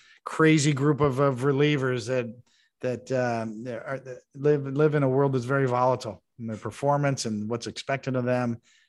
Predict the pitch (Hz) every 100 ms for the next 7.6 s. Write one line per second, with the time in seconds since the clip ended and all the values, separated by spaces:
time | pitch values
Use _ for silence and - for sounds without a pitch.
0 | _ - 190 214 233 196 220 208 208 202
1 | 214 180 165 190 180 160 165 165 160 139
2 | - 165 127 - 131 139 - 147 147 143
3 | 147 143 123 135 131 131 104 98 107 101
4 | _ _ _ _ 110 107 120 - - 151
5 | 131 120 131 131 123 - 139 - 143 131
6 | 120 127 123 127 117 139 135 123 120 139
7 | 139 131 - 123 - -